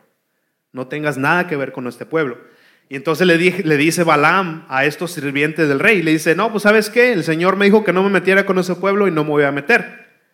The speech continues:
"Pero ¿qué pasa?", dicen los sirvientes, "Mira, te voy a dar una buena feria".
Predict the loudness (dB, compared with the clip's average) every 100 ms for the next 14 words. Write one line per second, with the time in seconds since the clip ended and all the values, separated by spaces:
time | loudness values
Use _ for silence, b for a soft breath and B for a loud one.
0 | _ _ _ _ _ _ -6 -4 -4 0
1 | 0 -2 -6 -12 -20 -10 -6 -4 -4 -4
2 | -2 -2 -4 -4 -2 -2 -4 -14 _ _
3 | _ _ _ -8 -4 -4 -4 -6 -6 -6
4 | -10 -12 -14